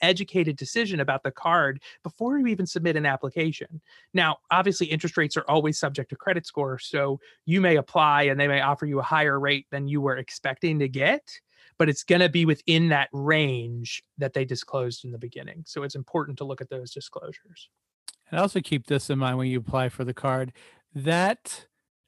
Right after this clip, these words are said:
Speaker 2: inquiry is always there, but if it comes back at a rate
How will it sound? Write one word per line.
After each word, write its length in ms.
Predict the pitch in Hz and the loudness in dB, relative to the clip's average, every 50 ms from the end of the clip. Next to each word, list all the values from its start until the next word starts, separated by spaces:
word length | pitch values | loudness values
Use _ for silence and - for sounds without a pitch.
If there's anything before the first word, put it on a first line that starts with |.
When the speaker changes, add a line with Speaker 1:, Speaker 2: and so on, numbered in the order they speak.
| _ _ | _ _
Speaker 2:
inquiry 540 | - 165 170 - - 160 147 147 139 139 139 | -2 -2 -2 0 0 2 2 2 2 0 0
is 100 | 131 120 | -2 -2
always 480 | 151 143 135 135 131 135 131 127 110 - | -4 -2 -2 -2 -2 -4 -4 -6 -6 -6
there, 280 | 143 135 127 117 113 | -6 -6 -4 -6 -6
but 140 | 117 120 139 | -6 -6 -6
if 100 | 147 - | -4 -4
it 80 | 180 - | -6 -4
comes 420 | - - 202 214 220 196 175 - | -2 0 2 2 2 0 -2 -6
back 360 | - - 147 143 147 151 - | -6 -2 0 0 0 0 -2
at 100 | 147 131 | -4 -4
a 60 | 131 131 | -4 -4
rate 420 | 120 131 135 135 139 135 - - | -4 -4 -2 -4 -4 -6 -10 -18